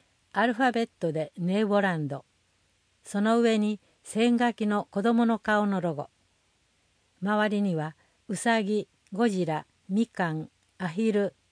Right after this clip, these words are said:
車、柿、サッカーボール、ロボット、豚。そして、右上には、十二月号の特別バージョンとして、かわいいサンタの帽子をかぶった小さなロゴなど、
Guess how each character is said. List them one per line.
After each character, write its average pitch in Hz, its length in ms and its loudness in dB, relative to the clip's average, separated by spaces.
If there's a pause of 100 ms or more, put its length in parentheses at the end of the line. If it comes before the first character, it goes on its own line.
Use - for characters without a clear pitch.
(120)
車、 208 580 0 (300)
柿、 202 460 -6 (260)
サ 196 200 -2
ッ 196 160 -4
カ 240 200 2
ー - 20 -2
ボ 202 240 2
ー 151 40 0
ル、 151 200 -6 (180)
ロ 220 220 2
ボ 202 140 0
ッ 165 60 -8 (160)
ト、 147 200 -10 (200)
豚。 175 360 -4 (520)
そ 254 180 0
し - 120 -8
て、 233 220 -4 (320)
右 214 340 0
上 226 220 4
に 196 140 0
は、 165 180 -4 (380)
十 233 240 2
二 254 140 4
月 240 320 -2
号 175 200 0
の 160 240 -4
特 196 220 -2
別 240 260 0
バ 220 200 2
ー - 20 0
ジ 175 100 0
ョ 160 60 0
ン 151 60 -4
と 160 120 -6
し - 100 -10
て、 151 240 -10 (320)
か 214 180 -4
わ 254 180 4
い 226 220 2
い - 100 -8
サ 247 240 0
ン 240 60 2
タ 196 160 0
の 170 100 -2
帽 165 220 0
子 214 180 -2
を 202 60 -2
か 196 180 -2
ぶ 156 80 -4
っ 147 40 -10 (140)
た 151 180 -8 (280)
小 254 220 2
さ 190 160 0
な 170 160 -2
ロ 190 140 0
ゴ 170 140 -2
な 156 140 -4
ど、 143 160 -8